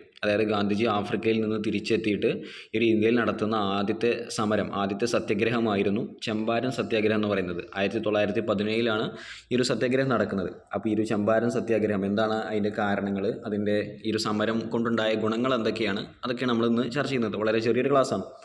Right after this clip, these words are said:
അപ്പോൾ ക്ലാസ്സിലേക്ക് കിടക്കുന്നതിന് മുമ്പ് നമ്മുടെ ഈ ഒരു ചാനൽ സബ്സ്ക്രൈബ് ചെയ്യാതെ കാണുന്ന ആളുകൾ ഒന്ന് സബ്സ്ക്രൈബ് ചെയ്ത് സപ്പോർട്ട് ചെയ്യുക. അതുപോലെ തന്നെ ഒന്ന് ലൈക്ക് ചെയ്യുക. പിന്നെ അതുപോലെ തന്നെ നിങ്ങളുടെ ഈ ഒരു ചെ-, ഹിസ്റ്ററി പഠിക്കുന്ന അല്ലെങ്കിൽ ഹിസ്റ്ററിയിൽ താല്പര്യമുള്ള ആളുകൾക്ക് എന്താക്കുക,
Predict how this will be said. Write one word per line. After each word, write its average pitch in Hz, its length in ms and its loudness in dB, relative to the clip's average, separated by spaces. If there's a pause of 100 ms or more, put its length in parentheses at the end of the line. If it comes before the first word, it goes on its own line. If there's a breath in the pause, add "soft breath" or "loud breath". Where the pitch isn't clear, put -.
(340 loud breath)
അപ്പോൾ 113 180 -4
ക്ലാസ്സിലേക്ക് 117 420 2
കിടക്കുന്നതിന് 127 380 2
മുമ്പ് 120 240 2 (120)
നമ്മുടെ 110 240 0
ഈ 107 40 4
ഒരു 110 80 2
ചാനൽ 104 360 0 (240)
സബ്സ്ക്രൈബ് 123 540 0
ചെയ്യാതെ 117 320 4
കാണുന്ന 107 320 0
ആളുകൾ 101 300 2
ഒന്ന് 123 200 -2
സബ്സ്ക്രൈബ് 113 500 0
ചെയ്ത് 113 140 6
സപ്പോർട്ട് 104 360 0
ചെയ്യുക. 104 380 0
അതുപോലെ 104 280 0
തന്നെ 104 220 0 (640 loud breath)
ഒന്ന് 135 180 4
ലൈക്ക് 113 240 4
ചെയ്യുക. 117 380 4
പിന്നെ 117 180 -2
അതുപോലെ 110 260 4
തന്നെ 113 280 0
നിങ്ങളുടെ 110 320 0
ഈ 110 60 2
ഒരു 110 100 0
ചെ-, 110 180 -2
ഹിസ്റ്ററി 113 380 -2
പഠിക്കുന്ന 107 380 0
അല്ലെങ്കിൽ 107 260 -2
ഹിസ്റ്ററിയിൽ 113 480 2
താല്പര്യമുള്ള 113 680 2
ആളുകൾക്ക് 107 400 2
എന്താക്കുക, 98 320 0